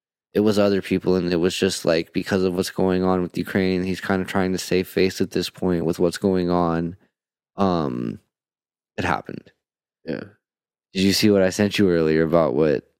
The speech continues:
Speaker 1: Zelensky said?
Speaker 2: What did he say? I don't remember.
Speaker 1: <laughs> He posted this thing that said if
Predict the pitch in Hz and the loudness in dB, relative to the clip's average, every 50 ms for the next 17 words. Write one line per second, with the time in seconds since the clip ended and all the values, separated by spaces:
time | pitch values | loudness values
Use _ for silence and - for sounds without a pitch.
0 | _ _ _ - 92 95 90 87 92 92 - - 90 85 - - 65 65 69 - | _ _ _ -4 -2 0 2 2 0 -2 0 0 0 0 0 0 -2 -2 -4 -6
1 | - - _ _ _ _ _ _ _ - 131 131 131 131 127 - 165 160 175 180 | -12 -18 _ _ _ _ _ _ _ -4 0 0 0 0 0 0 0 0 0 -2
2 | 156 117 131 123 120 120 120 120 123 123 127 127 - - - - 135 120 - - | 0 0 0 0 2 0 0 0 0 -2 -2 -4 -8 -8 -6 -4 -4 -4 -4 -8
3 | - - - _ _ _ _ - 113 120 120 117 110 90 - - - - 98 - | -16 -18 -20 _ _ _ _ 2 2 4 4 4 2 0 -4 -6 -8 -10 -4 -2
4 | - 113 107 113 110 - 120 120 113 117 117 101 - - - 101 101 101 98 95 | 0 0 2 0 2 2 4 4 4 4 2 0 -2 0 2 2 2 2 2 0
5 | 90 - - - 101 95 95 95 87 78 104 101 | 0 -2 0 2 2 2 2 2 2 2 2 0